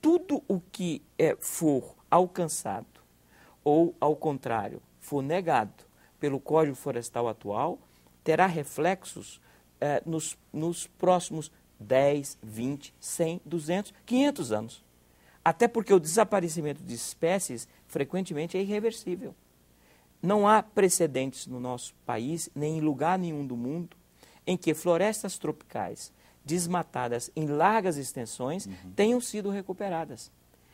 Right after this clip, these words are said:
Speaker 1: É, e se são recuperadas, é por acidente de percurso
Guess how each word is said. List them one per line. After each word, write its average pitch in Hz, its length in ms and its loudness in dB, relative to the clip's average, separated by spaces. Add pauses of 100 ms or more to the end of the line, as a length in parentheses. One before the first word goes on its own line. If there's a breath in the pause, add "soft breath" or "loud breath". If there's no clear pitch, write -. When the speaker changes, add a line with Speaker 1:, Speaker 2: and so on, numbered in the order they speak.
(240 soft breath)
Speaker 1:
É, 135 180 -4
e 180 80 2
se 208 140 2
são 196 220 4
recuperadas, 151 920 2 (260 soft breath)
é 165 260 6
por - 240 0
acidente 139 500 -4
de 127 100 -6
percurso 139 640 -6